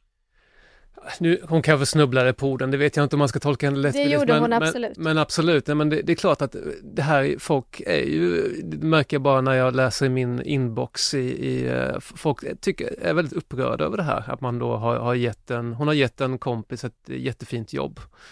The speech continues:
Speaker 1: eh, utan att då, eh, låta andra ta del av, a-, andra söka, inte ens utlysa det på ett korrekt sätt. Så att det här, det är klart att hon borde ha uttryckt sig, eh, bättre i den här intervjun.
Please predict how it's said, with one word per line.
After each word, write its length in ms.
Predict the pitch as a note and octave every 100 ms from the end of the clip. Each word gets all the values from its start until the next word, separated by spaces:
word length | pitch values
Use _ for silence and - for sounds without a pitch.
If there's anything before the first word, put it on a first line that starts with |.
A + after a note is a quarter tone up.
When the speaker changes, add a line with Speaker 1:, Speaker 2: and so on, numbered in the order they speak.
| - - _
Speaker 1:
eh, 400 | - A#2+ A#2 A#2
utan 400 | A#2 C#3+ - B2+
att 180 | B2 -
då, 320 | C3 A#2+ A#2+
eh, 280 | A#2+ B2 C3
låta 400 | C#3+ C3+ A#2+ C3
andra 380 | C3+ C3 B2 C3
ta 140 | -
del 260 | D#3 C3 B2
av, 120 | B2+
a-, 120 | D3
andra 440 | - E3 D#3 D3 C3
söka, 440 | D#3 C3+ - C#3 B2 _
inte 200 | - C#3+
ens 140 | C3+ C3+
utlysa 440 | C3+ C3+ A#2 -
det 80 | B2+
på 100 | C#3
ett 80 | -
korrekt 340 | C3 B2+ -
sätt. 220 | - B2+
Så 280 | - - -
att 120 | C3+
det 100 | -
här, 300 | B2 C3 C3+
det 80 | C#3+
är 20 |
klart 220 | - D#3 -
att 100 | C#3
hon 120 | C3
borde 180 | C3 B2+
ha 60 |
uttryckt 400 | B2 C3+ - B2
sig, 300 | - B2 A#2+
eh, 180 | A#2+ A#2+
bättre 520 | A#2+ G#2 A#2 - -
i 40 | C#3
den 120 | D3+
här 60 | A#2+
intervjun. 380 | A2+ A#2 A2